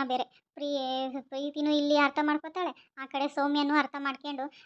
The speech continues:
ಎರಡು ಮನೆನೂ ತೂಗಿಸ್ತಾಳೆ. ಇಲ್ಲಿನೂ, ಆ, ಎಲ್ಲನೂ ನಮ್ ಪ್ರೀತಿಗೆ ಹೇಳ್ಕೊಡ್ತಾಳೆ, ಅಲ್ಲಿ ಸೌಮ್ಯನೂ ಅರ್ಥ ಮಾಡ್ಕೊತಾಳೆ, ಎಲ್ಲರನ್ನೂ ಒಂದ್ ದಾರಿಗೆ ತರ್ತಾಳೆ. ನಮ್ಗೆ ವಂಶನೂ ಬೆಳೆಯುತ್ತೆ ಈ ಹುಡ್ಗಿನ ಮದ್ವೆ ಮಾಡ್ಕೊಂಡ್ರೆ. ಆದ್ರೆ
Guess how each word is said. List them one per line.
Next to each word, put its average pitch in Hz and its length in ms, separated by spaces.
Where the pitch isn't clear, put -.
ಎರಡು 285 320
ಮನೆನೂ 277 320
ತೂಗಿಸ್ತಾಳೆ. 254 840
ಇಲ್ಲಿನೂ, 294 460
ಆ, 269 600
ಎಲ್ಲನೂ 294 460
ನಮ್ 269 160
ಪ್ರೀತಿಗೆ 285 340
ಹೇಳ್ಕೊಡ್ತಾಳೆ, 262 760
ಅಲ್ಲಿ 285 180
ಸೌಮ್ಯನೂ 302 460
ಅರ್ಥ 262 200
ಮಾಡ್ಕೊತಾಳೆ, 269 760
ಎಲ್ಲರನ್ನೂ 285 460
ಒಂದ್ 269 120
ದಾರಿಗೆ 262 260
ತರ್ತಾಳೆ. 262 680
ನಮ್ಗೆ 269 260
ವಂಶನೂ 285 420
ಬೆಳೆಯುತ್ತೆ 294 760
ಈ 285 80
ಹುಡ್ಗಿನ 269 320
ಮದ್ವೆ 262 240
ಮಾಡ್ಕೊಂಡ್ರೆ. 262 580
ಆದ್ರೆ 254 420